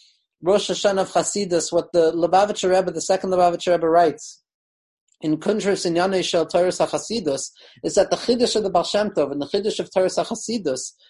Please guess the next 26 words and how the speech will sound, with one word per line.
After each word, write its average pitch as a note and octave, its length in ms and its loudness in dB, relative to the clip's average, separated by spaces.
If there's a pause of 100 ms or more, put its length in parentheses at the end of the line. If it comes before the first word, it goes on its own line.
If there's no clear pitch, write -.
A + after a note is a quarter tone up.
(140)
is D#3+ 100 0
that F3+ 160 4
he F3+ 60 2
made G3+ 260 4
the G3 60 0
concept F#3+ 500 -2
of D#3+ 80 -2
Reisha F#3 340 0
Lo E3 200 2
Isyada F#3 480 2
applicable F3 460 -2
to E3 100 -2
all D#3 200 4
individuals, B2+ 840 -6 (420)
to F#3 80 -4
show G3+ 260 4
us F#3+ 140 4
that F3 160 -2
not G#3 280 2
only G#3 260 2
is F#3+ 120 -2
HaKadosh F3+ 400 0
Baruch E3+ 200 2
Hu D3+ 80 -2
found D#3 320 2
above, F3+ 340 4